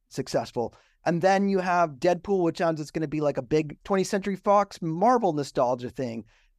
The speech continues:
And I'm wondering, like, are they gonna be conditioning or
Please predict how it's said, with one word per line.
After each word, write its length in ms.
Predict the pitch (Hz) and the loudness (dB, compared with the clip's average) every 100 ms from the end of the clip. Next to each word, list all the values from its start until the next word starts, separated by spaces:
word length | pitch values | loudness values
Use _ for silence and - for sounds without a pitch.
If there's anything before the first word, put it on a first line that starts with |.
| - | -2
And 240 | 202 208 - | 0 2 0
I'm 200 | 208 202 | 0 2
wondering, 440 | 233 262 262 226 | 2 2 2 2
like, 260 | 214 190 - _ _ | 2 0 -6 _ _
are 140 | 180 208 | 0 0
they 120 | 277 | 0
gonna 200 | 311 320 | 2 0
be 220 | 311 226 - | 0 -6 -4
conditioning 800 | 214 180 220 - 185 160 160 - _ _ - | -4 0 0 0 -2 0 -2 -8 _ _ -2
or 340 | 185 190 | 2 2